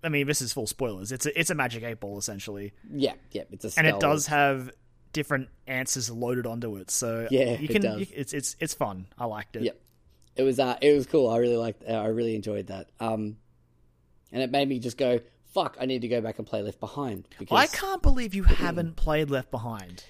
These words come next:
Speaker 2: It's just, it's, <laughs> it's, I, I, it evaded me for so long. I, I, I think what happened was, I,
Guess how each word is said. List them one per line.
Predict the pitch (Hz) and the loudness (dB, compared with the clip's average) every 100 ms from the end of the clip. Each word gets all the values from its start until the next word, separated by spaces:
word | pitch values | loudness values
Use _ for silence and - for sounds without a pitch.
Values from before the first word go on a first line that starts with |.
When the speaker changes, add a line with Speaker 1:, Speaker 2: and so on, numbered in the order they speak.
| _ - | _ -2
Speaker 2:
It's | 143 | 0
just, | - 196 - - | 4 2 2 2
it's, | 160 - - - - _ _ | 2 2 -2 -2 -8 _ _
<laughs> | _ _ - | _ _ -8
it's, | - - - - - | 2 8 8 6 -2
I, | 147 | -4
I, | 151 156 | 0 0
it | - 160 - - | 0 -6 -12 -4
evaded | 151 135 139 139 127 | 0 2 4 2 0
me | 113 104 | -4 -6
for | 113 | -4
so | 135 127 | 0 4
long. | 127 120 | 4 4
I, | 107 120 - - - - - - - | 2 -2 -2 -14 -20 -20 -18 -14 -4
I, | 160 170 160 - - _ _ _ - | 0 0 -2 -18 -20 _ _ _ -8
I | 156 | 2
think | 202 | 4
what | 240 | 6
happened | 170 170 180 | 4 4 4
was, | 165 160 | 4 2
I, | - | 0